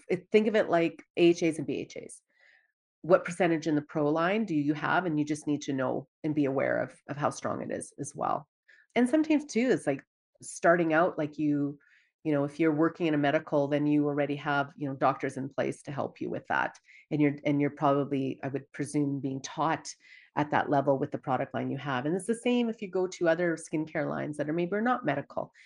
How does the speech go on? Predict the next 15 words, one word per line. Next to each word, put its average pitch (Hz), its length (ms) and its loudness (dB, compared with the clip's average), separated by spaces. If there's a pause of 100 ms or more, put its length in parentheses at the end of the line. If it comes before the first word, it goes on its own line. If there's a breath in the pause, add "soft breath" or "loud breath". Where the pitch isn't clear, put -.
(200 soft breath)
There 165 80 2
should 151 220 -2
be 156 100 2
someone 156 320 0
teaching 147 440 -4
you 143 300 0
or 147 140 -2
educating 139 480 -4
you - 80 -4
on 69 160 -2
it. - 160 -4
And 143 80 -4
I - 20 -8
think - 220 -8
s-, - 180 -18